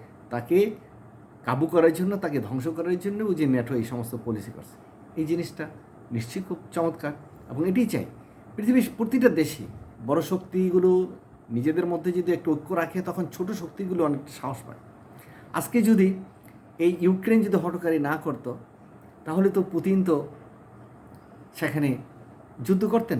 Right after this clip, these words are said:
না। আবার জেলেনস্কি অর্থাৎ ইউক্রেন তো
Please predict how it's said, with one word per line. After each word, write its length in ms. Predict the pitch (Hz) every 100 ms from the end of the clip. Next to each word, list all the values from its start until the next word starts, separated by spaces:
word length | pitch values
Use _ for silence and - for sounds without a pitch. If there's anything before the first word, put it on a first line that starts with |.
| 101
না। 60 | - - - - - 165
আবার 260 | 175 165 175 - - 131 143
জেলেনস্কি 460 | 175 247 247 - 143
অর্থাৎ 200 | - 151 180
ইউক্রেন 360 | 190 202 214 208
তো 80 | 208